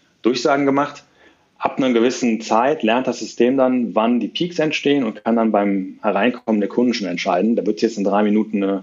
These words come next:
eine Schlange geben und wird dann dementsprechend eine Kasse aufmachen. Wir haben es in einem Markt pilotiert und wollten dann die nächsten Märkte angehen. Ähm, dann kam halt Corona dazwischen. Und dann haben wir natürlich überlegt, was wir machen. Das Startup, die haben natürlich Druck, die müssen wachsen und müssen schnell ihre, ihre Investoren überzeugen, dass sie da mit dem Geld das Richtige machen.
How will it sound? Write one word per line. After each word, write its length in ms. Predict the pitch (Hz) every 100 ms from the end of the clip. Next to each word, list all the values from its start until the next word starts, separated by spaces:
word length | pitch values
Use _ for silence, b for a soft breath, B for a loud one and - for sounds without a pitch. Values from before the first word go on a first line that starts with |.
| _
eine 100 | -
Schlange 280 | - 120 117
geben 320 | 90 98 117
und 80 | 110
wird 120 | 104
dann 120 | 107 104
dementsprechend 420 | 101 - 98 -
eine 80 | 92
Kasse 320 | 123 - 98
aufmachen. 500 | 85 - 90 127 151 B B B B B B _ -
Wir 100 | -
haben 80 | 220
es 100 | 127
in 60 |
einem 200 | 117 139
Markt 280 | 131 131 131
pilotiert 500 | 123 113 - 147 202
und 120 | 127
wollten 220 | 123 123 131
dann 120 | 113
die 60 |
nächsten 280 | 120 127 135
Märkte 280 | 123 117 101
angehen. 580 | 113 151 165 190 214 - _ _ -
Ähm, 400 | 117 113 107 101
dann 160 | 110 120
kam 180 | 135
halt 140 | 120 -
Corona 360 | 110 127 139
dazwischen. 600 | 98 95 - 104 170 190 - _ _ _ _ _ _ _
Und 260 | 110 107 107
dann 80 | 107
haben 80 |
wir 80 | 123
natürlich 160 | 110 110
überlegt, 260 | 107 117
was 140 | 117 107
wir 80 | 104
machen. 260 | 120 104
Das 140 | 92 -
Startup, 360 | 110 127 135
die 120 | -
haben 80 | 104
natürlich 260 | 117 107 98
Druck, 300 | 110 165 170 _ -
die 80 | 104
müssen 340 | 104 117 107
wachsen 380 | 107 - - 160
und 80 | 117
müssen 180 | 113 117
schnell 240 | 120 117
ihre, 260 | 117 110 107
ihre 200 | 107 110
Investoren 420 | 104 - 120 131
überzeugen, 480 | 135 139 - 139 120
dass 120 | 113
sie 60 | 107
da 80 |
mit 140 | 104 -
dem 80 | 101
Geld 220 | 104 117
das 160 | -
Richtige 240 | 120 - 139
machen. 300 | 139 147